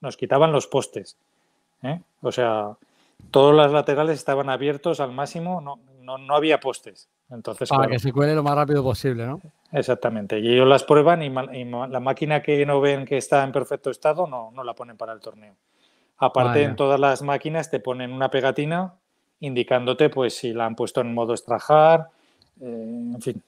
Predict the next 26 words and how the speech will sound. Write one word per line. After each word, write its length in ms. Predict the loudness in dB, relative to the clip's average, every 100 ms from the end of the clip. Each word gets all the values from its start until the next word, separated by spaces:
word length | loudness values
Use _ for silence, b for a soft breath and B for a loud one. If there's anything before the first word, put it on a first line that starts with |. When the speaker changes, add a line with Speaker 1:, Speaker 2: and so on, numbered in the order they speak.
| _
Speaker 1:
toda 220 | 2 4
la, 500 | 6 6 6 6 2 -2
lo, 200 | -8 -8
lo, 340 | -6 -6 -8 -6
para 200 | -2 -2
que 80 | -4
tener 260 | -6 -2 -4
esa 140 | -2
información, 640 | -2 -2 0 0 0 -2
tú 80 | 0
antes 240 | -2 0
de 80 | -2
jugar, 300 | 0 2 2
saber 320 | 0 -4 -2
la, 340 | -2 -2 -2 -8 _ _ _ _ _
con, 220 | -12 -12 -6
lo 160 | -4 0
que 160 | 2
le 100 | 6
han 300 | 4 4 -4
tocado 280 | -2 2 4
la 100 | 4 2
máquina 340 | -4 -4 -4
para 300 | -2 -2 -4
tú 260 | -6 -4 -4
saber 400 | -4 -4 -4